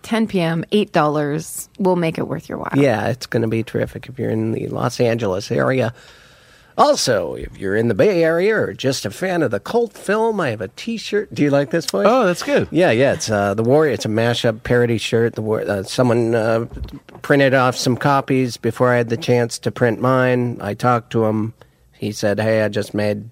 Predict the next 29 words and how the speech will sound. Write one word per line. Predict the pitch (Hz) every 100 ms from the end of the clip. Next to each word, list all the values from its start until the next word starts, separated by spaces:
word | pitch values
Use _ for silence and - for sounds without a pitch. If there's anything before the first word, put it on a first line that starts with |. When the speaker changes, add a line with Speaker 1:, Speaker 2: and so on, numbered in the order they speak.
| _
Speaker 2:
them | - 101
for | 101 104
myself." | 101 - 120 104 - _
But, | 120
Speaker 3:
You | 135
did | 208
Speaker 2:
uh, | -
Speaker 3:
talk | 226 233
to | 247
that | 254
guy? | 254 269
You | 233
posted | 190 202 180
Speaker 2:
yeah, | 160 147
Speaker 3:
online. | 143
Speaker 2:
yeah, | 151
Speaker 3:
I | 127
saw |
Speaker 2:
yeah. | 135 123
I | 120
Speaker 3:
that. | 120
Speaker 2:
deleted | 139 131 139 120 104
all | 98
that | 98 98
stuff. | - 220
Speaker 1:
Well, | 220
di-, | 220
Speaker 3:
Right. | - 80 73 -
Speaker 1:
talk. | - 240